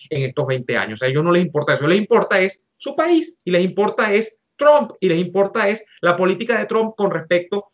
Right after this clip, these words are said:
a Venezuela. No les importa Venezuela realmente. Entonces, bueno, em, yo, por cierto, voy a dejar acá abajo en el enlace, porque mucha gente quizá no lo ha leído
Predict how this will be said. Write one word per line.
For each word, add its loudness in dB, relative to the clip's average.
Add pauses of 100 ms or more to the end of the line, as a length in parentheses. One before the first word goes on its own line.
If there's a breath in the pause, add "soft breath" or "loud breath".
(200 soft breath)
a 0
Venezuela. -4
No -12
les -4
importa -6
Venezuela -2
realmente. -12 (260)
Entonces, -2
bueno, 2 (440 soft breath)
em, -2 (140)
yo, 4
por 2
cierto, 0
voy 6
a 2
dejar 0
acá -6
abajo -2
en -2
el -4
enlace, -4
porque -8
mucha -8
gente -4
quizá -8
no -4
lo 0
ha 4
leído -2